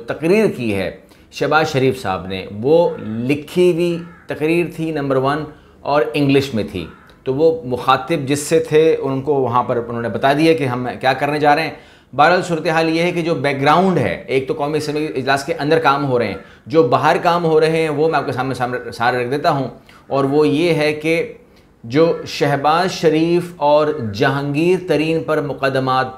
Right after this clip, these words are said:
थे, तफ्तीशी टीम का सरबराह अहदा छोड़कर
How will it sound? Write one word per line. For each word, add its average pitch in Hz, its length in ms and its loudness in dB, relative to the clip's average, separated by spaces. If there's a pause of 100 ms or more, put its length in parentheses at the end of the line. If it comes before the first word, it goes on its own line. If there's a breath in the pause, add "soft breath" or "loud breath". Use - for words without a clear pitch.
थे, 127 140 4 (720 soft breath)
तफ्तीशी 170 680 -2
टीम 170 320 -2
का 170 100 2
सरबराह 139 540 2 (500 loud breath)
अहदा 160 340 4
छोड़कर 156 680 0